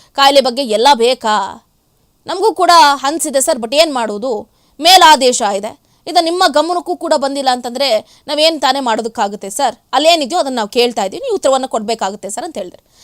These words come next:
ಆಮೇಲೆ ಡಿ ಕೆ ಶಿವಕುಮಾರ್ ಅವರು, "ಸಿಂಪಲ್ ಆಗಿ ಕೇಳ್ರಿ, ಇಷ್ಟೊಂದೆಲ್ಲ ತುಂಬಾ ಹಾರಿಬಲ್ ಆಗೋಯ್ತು,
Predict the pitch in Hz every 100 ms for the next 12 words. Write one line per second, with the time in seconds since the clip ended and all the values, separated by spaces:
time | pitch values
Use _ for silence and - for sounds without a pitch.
0 | _ 285 349 349 294 - 302 330 - 262
1 | 247 254 320 330 330 302 247 220 214 214
2 | - 277 277 285 247 - - - - 339
3 | 320 220 277 381 320 254 214 196 190 226
4 | _